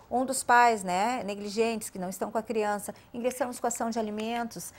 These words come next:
criança devolvida de, de adoção que não, que não, não, não foi boa,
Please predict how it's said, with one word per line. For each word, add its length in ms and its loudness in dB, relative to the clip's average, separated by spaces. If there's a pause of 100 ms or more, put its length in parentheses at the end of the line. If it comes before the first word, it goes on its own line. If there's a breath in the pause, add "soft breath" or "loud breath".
(140 loud breath)
criança 360 2
devolvida 560 2 (140)
de, 220 -4
de 160 -2
adoção 420 2
que 180 -12
não, 380 0 (280 loud breath)
que 80 -8
não, 260 0 (160)
não, 360 -4
não 140 -2
foi 180 0
boa, 480 10